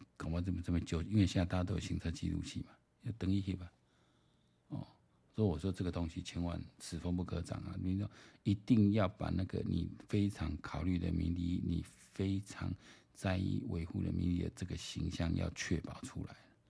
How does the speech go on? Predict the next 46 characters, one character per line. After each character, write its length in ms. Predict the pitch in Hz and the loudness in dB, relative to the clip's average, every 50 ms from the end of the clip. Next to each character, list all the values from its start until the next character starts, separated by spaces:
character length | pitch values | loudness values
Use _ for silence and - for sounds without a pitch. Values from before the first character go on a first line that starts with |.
| _ _ _ _ _ _ | _ _ _ _ _ _
你 160 | - 269 269 - | 2 2 4 4
有 120 | 107 87 78 | 2 0 0
做， 220 | - - 82 73 | 0 0 0 0
但 160 | - 80 80 | 0 -2 -4
是 120 | 82 - 85 | -4 -4 -2
你 100 | 95 104 | 0 2
要 140 | 101 82 - | 0 0 0
很 200 | 78 78 80 - - _ | -4 -6 -6 -8 -8 _
感 200 | - 87 90 90 | 0 4 4 4
受 220 | - - - - | 4 2 -4 -6
的 100 | - - - - | -6 -8 -12 -12
搞， 120 | - - - - - _ - - - - - - _ - | -12 -14 -16 -16 -20 _ -20 -20 -20 -20 -20 -16 _ 4
因 100 | 101 87 | 4 4
为 80 | 80 - | 4 4
现 160 | - 104 104 | 4 6 6
在 160 | 101 92 85 | 6 6 4
你 140 | 87 92 95 | 2 2 0
面 220 | 98 - 80 76 | 0 0 -2 -2
对 160 | 76 - - | -2 -2 -4
的 100 | - - | -4 -4
是， 160 | - - - 87 87 | -6 -8 -10 -12 -10
是 140 | - - - - 85 | -10 -10 -8 -2 0
认 160 | 95 85 76 | 0 0 0
知 180 | 76 - 82 80 | -2 -6 -6 -8
作 200 | 82 - 82 - - | -6 -6 -8 -8 -6
战。 180 | - - - - - _ _ - _ _ _ _ _ _ _ _ _ _ _ | -8 -10 -12 -12 -16 _ _ -20 _ _ _ _ _ _ _ _ _ _ _
哦， 140 | - - - - | -8 -8 -8 -6
这 100 | - - | -6 -8
真 220 | 87 - 95 90 90 | -2 2 4 4 4
的 80 | 87 | 4
没 280 | 80 82 87 85 92 95 | 2 0 2 4 4 4
有 140 | 87 82 - | 4 2 0
那 160 | 76 78 82 | -4 -4 -4
么 160 | 82 82 82 | -4 -4 -4
的 120 | 85 - 82 | -6 -8 -8
好 180 | - - - - | -8 -10 -10 -12
处 200 | - - - - - | -12 -10 -10 -10 -10
理。 80 | - - _ _ _ | -12 -14 _ _ _
哦， 180 | - - - - - _ _ - - - - - - - _ _ _ | -12 -12 -12 -12 -18 _ _ -20 -20 -20 -20 -20 -20 -20 _ _ _
好， 200 | _ - 95 101 104 - - | _ 0 2 2 2 0 0
那 100 | - 110 | -2 -2
今 220 | 110 - 101 98 | 0 0 0 2
天 180 | 98 98 98 98 | 4 4 4 2
的 500 | 95 92 92 92 90 92 90 90 87 85 80 - - - _ _ | 2 2 0 0 0 0 0 -2 -2 -4 -6 -10 -18 -20 _ _
中 220 | - 90 92 92 | -2 0 0 0
正 440 | 90 - - 95 90 90 87 87 | 0 0 0 0 2 2 2 0